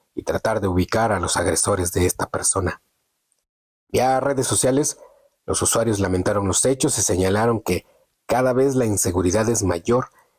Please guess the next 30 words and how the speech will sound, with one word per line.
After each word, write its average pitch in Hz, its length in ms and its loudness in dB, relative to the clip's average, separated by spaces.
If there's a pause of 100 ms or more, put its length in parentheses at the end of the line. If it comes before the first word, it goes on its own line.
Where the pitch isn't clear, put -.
(140)
ya 110 160 -4
que - 140 -2
la 92 120 2
Policía 104 560 0
Municipal 95 600 0
de 101 80 2
la 90 120 0
ciudad 104 280 2
de 101 60 0
Oaxaca - 480 -2 (380)
no - 120 -6
tiene 156 200 2
un 147 80 2
mecanismo 131 580 2
adecuado 117 560 0
para 92 180 -2
otorgar 92 500 -2 (240)
seguridad 95 640 0
a 92 80 0
la 82 140 -4
población. 98 600 -2 (920)
En 104 140 0
otros 87 280 -4
comentarios, 101 680 -2 (340)
demandaron 123 560 -2
que 98 300 2
se - 140 0
investigara 107 600 2
a 101 40 -2
fondo, 127 460 -2